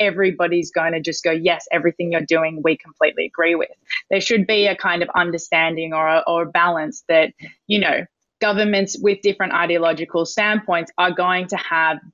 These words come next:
disagreements about certain issues, and that's okay. But I think that the way that the trade tensions between Australia and China came about was a bit of a, I guess,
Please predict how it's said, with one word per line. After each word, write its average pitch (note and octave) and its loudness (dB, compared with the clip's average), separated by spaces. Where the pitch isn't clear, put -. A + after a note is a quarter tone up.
disagreements F#3 0
about D#3 -2
certain D#3 0
issues, D#3+ -2
and E3+ -2
that's - 2
okay. E3 0
But E3 2
I F3+ 0
think A#3+ -4
that G#3+ 0
the G3 0
way F3+ 2
that D#3+ 2
the E3+ 2
trade F3 0
tensions F3 -2
between - 0
Australia D#3 0
and D3+ -8
China A3+ 0
came G3 -2
about D#3+ 2
was F#3+ 2
a F3+ 2
bit G3+ 2
of G3+ 0
a, E3+ 2
I E3+ 0
guess, F3 -4